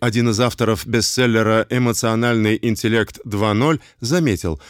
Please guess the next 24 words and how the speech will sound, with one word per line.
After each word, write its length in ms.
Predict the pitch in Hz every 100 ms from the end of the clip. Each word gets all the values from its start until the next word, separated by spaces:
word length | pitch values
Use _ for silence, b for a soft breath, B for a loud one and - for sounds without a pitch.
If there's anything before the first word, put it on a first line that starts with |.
| B
что 260 | - - 139
в 60 | -
спокойном 640 | - 110 - 113 98 87
состоянии 720 | - 92 101 107 127 123 117
мы 260 | 113 135 -
успешнее 800 | 147 143 - 127 135 - 101 95
справляемся 720 | 90 104 104 117 127 123 -
с 40 | 127
проблемами. 640 | 123 131 104 85 76 73 B B B B -
Мы 260 | 131 139
также 460 | - 139 123 110 123
лучше 420 | 117 135 - 110
слушаем, 600 | - 131 165 - 107 95 b b
когда 320 | 120 117 147
спокойны. 640 | 156 - 170 117 90 71 69 b b b b
Бывший 380 | 101 131 131 131
сотрудник 500 | 117 120 135 123 127
спецназа 960 | - 135 117 117 127 127 107 113 110 -
В 200 | 95 101
М 240 | 117 113
С 260 | 123 107 - -
Брент 400 | 90 123 107 92
Глейсон 640 | 104 156 127 - 107 101
рассказывал, 720 | 123 151 - 104 85 80 -